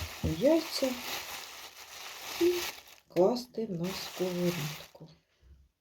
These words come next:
Так, а зараз я собі зроблю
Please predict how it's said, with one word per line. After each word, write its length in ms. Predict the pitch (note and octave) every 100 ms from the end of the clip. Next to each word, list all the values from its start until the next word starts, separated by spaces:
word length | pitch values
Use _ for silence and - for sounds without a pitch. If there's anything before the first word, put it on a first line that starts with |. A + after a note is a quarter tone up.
| _ _ _ -
Так, 380 | F#3+ D#3 D3 -
а 120 | G3
зараз 420 | G3 C#4+ F4 E4+
я 100 | D4
собі 380 | C#4 A#3 G#3 B3
зроблю 680 | A3+ G3 F3+ F#3+ A3 D#4+